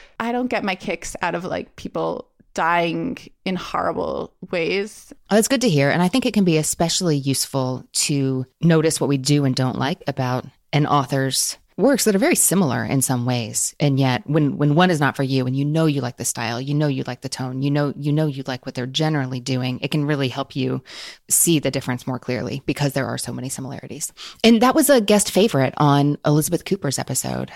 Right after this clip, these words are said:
Speaker 2: It's called You Love to Read, Don't Ruin It. And she talked about all the reasons why that book was for her. Listeners, if you want to hear why it might be right for you.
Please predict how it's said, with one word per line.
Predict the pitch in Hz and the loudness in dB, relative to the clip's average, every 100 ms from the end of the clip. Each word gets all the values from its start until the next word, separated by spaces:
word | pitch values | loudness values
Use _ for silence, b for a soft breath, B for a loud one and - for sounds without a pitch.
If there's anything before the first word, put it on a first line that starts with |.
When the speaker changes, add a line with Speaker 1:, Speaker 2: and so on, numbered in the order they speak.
| - | -10
Speaker 2:
It's | 160 | -8
called | - 147 - | -4 -4 -2
You | 156 | -2
Love | 151 143 | -2 -4
to | - | -6
Read, | 143 151 135 | -6 -6 -4
Don't | 135 - | -4 -4
Ruin | 156 143 | -2 -2
It. | 127 123 | -4 -6
And | 139 | -4
she | - | -4
talked | 139 131 | -6 -6
about | 139 | -4
all | 135 | -4
the | 131 | -4
reasons | 135 131 135 - | -6 -4 -6 -4
why | 147 | -4
that | 147 151 | -2 -2
book | 180 170 | -2 -4
was | 165 208 285 262 - | -2 0 0 0 -4
for | - | -6
her. | 127 104 - - B B | -8 -10 -12 -14 B B
Listeners, | 139 131 139 156 | -6 -6 -6 -8
if | 147 | -6
you | 147 | -4
want | 143 | -4
to | 143 | -4
hear | 147 147 - b b b b - | -6 -6 -10 b b b b -4
why | 160 170 | 0 0
it | 180 | 0
might | 185 196 202 | -2 -4 -6
be | - | -12
right | 107 120 - | -10 -12 -14
for | 117 | -14
you. | 120 120 | -12 -14